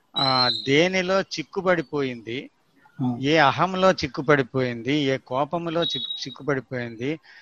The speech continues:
Speaker 1: ఏ
Speaker 2: Hmm.
Speaker 1: అంబిషన్, ఏ కోరికలో చిక్కుకుంది,
Speaker 2: Hmm.
Speaker 1: తర్వాత, ఆ, ఏ, ఏ భవిష్యత్ ఆలోచనలో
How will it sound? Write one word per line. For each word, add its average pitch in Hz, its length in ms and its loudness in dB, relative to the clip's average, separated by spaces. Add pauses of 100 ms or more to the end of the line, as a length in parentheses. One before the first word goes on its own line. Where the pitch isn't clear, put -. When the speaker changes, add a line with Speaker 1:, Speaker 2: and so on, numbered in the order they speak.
(160)
Speaker 1:
ఏ 147 160 8
Speaker 2:
Hmm. 127 120 6
Speaker 1:
అంబిషన్, 156 640 2 (100)
ఏ 139 180 6
కోరికలో 147 760 4 (480)
చిక్కుకుంది, 143 680 -6
Speaker 2:
Hmm. - 560 -20
Speaker 1:
తర్వాత, 147 680 2 (100)
ఆ, 131 440 2
ఏ, 160 480 2
ఏ 147 240 0
భవిష్యత్ 165 580 0
ఆలోచనలో 160 800 2